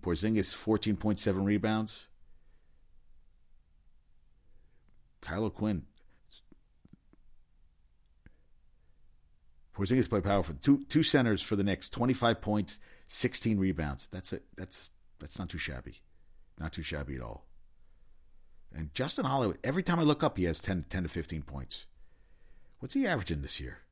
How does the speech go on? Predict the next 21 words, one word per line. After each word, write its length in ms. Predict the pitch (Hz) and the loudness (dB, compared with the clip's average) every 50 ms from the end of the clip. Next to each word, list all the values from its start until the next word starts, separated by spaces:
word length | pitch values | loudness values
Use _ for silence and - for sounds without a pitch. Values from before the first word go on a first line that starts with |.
| - - - - - - - - - - - - - - - - - - - - - - - - - - - | -20 -20 -20 -20 -20 -20 -20 -20 -20 -20 -20 -20 -20 -20 -20 -20 -20 -20 -20 -20 -20 -20 -20 -20 -20 -20 -12
Seven 340 | - - - 107 127 156 147 | -8 -4 -2 0 0 0 0
point 240 | 107 120 135 135 - | 0 0 0 -2 -2
four 200 | - - 127 120 | -2 -2 -2 -2
points 260 | - - 117 117 110 | -2 -2 -4 -4 -2
per 120 | - - 107 | -2 -2 -2
game. 360 | 95 104 107 107 107 107 101 - - - - - - - - - - - - - - - - - - - - - | 0 2 2 2 0 0 -4 -8 -14 -20 -20 -20 -20 -20 -20 -20 -20 -20 -20 -20 -20 -18 -18 -18 -18 -18 -20 -20
He's 80 | - - | -20 -20
been 100 | - 127 | -18 -14
playing 220 | - - 107 82 | -10 -8 -6 -6
really 140 | 76 76 73 | -6 -6 -8
good 140 | 71 - - | -8 -10 -10
ball 200 | - 67 67 65 | -12 -12 -10 -10
lately. 260 | 62 53 - 50 - - - - - - - - - - - - - - - - - - | -12 -12 -14 -16 -16 -18 -20 -20 -20 -20 -20 -20 -20 -20 -20 -20 -20 -20 -20 -20 -16 -12
I 120 | 73 82 | -10 -8
am 140 | 85 80 71 | -8 -8 -8
happy 300 | 65 - 76 71 - 69 | -8 -10 -10 -12 -12 -12
with 160 | 62 57 53 - | -12 -12 -12 -14
him. 180 | - 53 53 - - - - - - - - - - - - - - - - - - - - - - - - - - - - - - - - - - - - - - - - - - - - - - - - - - - - - - - - - - _ _ _ - - - - _ - - - - - - - - - - - - - - - - - - | -14 -16 -16 -20 -20 -20 -20 -20 -20 -20 -20 -20 -20 -20 -20 -18 -18 -16 -16 -16 -18 -18 -18 -18 -18 -18 -18 -18 -20 -20 -20 -20 -20 -20 -20 -20 -20 -20 -20 -20 -20 -20 -20 -20 -20 -20 -20 -20 -20 -20 -20 -20 -20 -20 -20 -20 -20 -20 -20 -20 -20 _ _ _ -20 -20 -20 -20 _ -20 -18 -18 -18 -18 -20 -20 -20 -20 -20 -20 -20 -20 -20 -20 -18 -6 0
And 100 | 107 107 | 2 4
the 80 | 110 107 | 4 4
Jets. 540 | 87 117 107 85 - - - - - - | 6 6 6 6 4 0 -2 -2 -2 -4